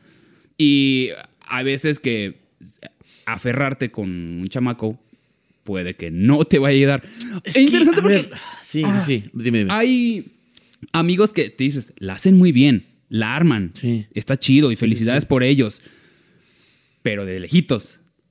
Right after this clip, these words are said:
Speaker 1: O, "Hey, ¿qué onda? ¿Te da gusto ver a sus hijos o tus sobrinos?".
Speaker 2: Mm.
Speaker 1: Hasta cierto punto.
Speaker 2: Sí.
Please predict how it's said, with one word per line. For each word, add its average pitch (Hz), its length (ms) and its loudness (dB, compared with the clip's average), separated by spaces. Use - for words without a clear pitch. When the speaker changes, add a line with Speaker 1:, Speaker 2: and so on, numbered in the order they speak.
Speaker 1:
O, 123 200 -2
"Hey, 254 540 2
¿qué 233 180 0
onda? 233 360 -2
¿Te 196 80 -4
da 208 80 0
gusto 226 240 -2
ver 220 100 0
a 220 40 0
sus 220 160 -2
hijos 214 400 2
o - 60 -4
tus - 140 -14
sobrinos?". 196 920 -2
Speaker 2:
Mm. 180 240 2
Speaker 1:
Hasta 359 220 -4
cierto - 260 -10
punto. 311 400 -2
Speaker 2:
Sí. 143 300 -2